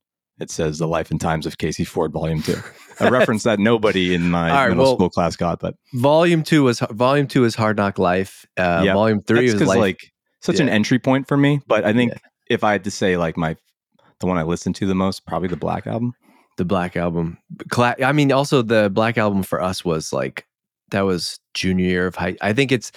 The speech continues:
Speaker 1: Yeah.
Speaker 2: it's so much of a nostalgic thing for me. Like, that was, like, that was, like, basket-, that was basketball. That was
Speaker 1: And that was his
Speaker 2: junior year of
Speaker 1: retirement
Speaker 2: high
Speaker 1: album. He had
Speaker 2: school.
Speaker 1: no albums after that, right?
Speaker 2: Sure.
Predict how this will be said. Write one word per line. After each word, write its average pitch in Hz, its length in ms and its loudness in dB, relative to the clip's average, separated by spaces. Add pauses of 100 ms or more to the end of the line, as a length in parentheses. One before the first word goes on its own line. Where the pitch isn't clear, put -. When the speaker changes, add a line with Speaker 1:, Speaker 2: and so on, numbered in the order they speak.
(100)
Speaker 1:
Yeah. 107 140 0
Speaker 2:
it's 107 140 -2
so 139 180 2
much 135 280 0
of 107 100 0
a 101 140 2
nostalgic 98 760 -2
thing 113 420 -2
for 104 160 -2
me. 104 280 0
Like, 92 180 -4
that 92 180 -2
was, 98 220 -2
like, 87 260 -2 (120)
that 85 160 -2
was, 90 160 -4
like, 87 180 -6
basket-, 80 460 -6
that 82 100 -2
was 82 140 -6
basketball. 78 600 -6
That 76 120 -2
was 76 100 -2
Speaker 1:
And 131 80 2
that 151 80 2
was 143 120 2
his - 100 2
Speaker 2:
junior - 140 0
year 139 180 2
of 98 40 -4
Speaker 1:
retirement 87 100 0
Speaker 2:
high 78 40 0
Speaker 1:
album. 76 200 -2
He 92 80 2
had 92 120 2
Speaker 2:
school. 90 80 0
Speaker 1:
no 92 140 4
albums 82 260 0
after 80 240 -2
that, 65 160 -4
right? 90 160 -2
Speaker 2:
Sure. 71 340 -4